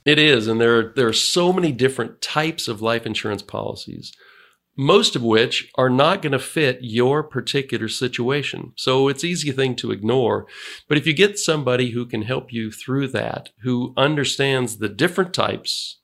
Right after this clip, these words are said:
understands what problem you're trying to solve, and then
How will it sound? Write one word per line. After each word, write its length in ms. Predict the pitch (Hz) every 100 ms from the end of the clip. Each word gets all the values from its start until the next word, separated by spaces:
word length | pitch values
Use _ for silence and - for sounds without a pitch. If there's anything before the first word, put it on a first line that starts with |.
| _ -
understands 480 | 151 - 151 135
what 320 | 113 127 131 -
problem 420 | 139 143 117 107
you're 340 | 110 139 170
trying 320 | 170 143 127
to 60 | 101
solve, 640 | - 151 156 - - - _ _ _
and 140 | 147 175
then 280 | 190 180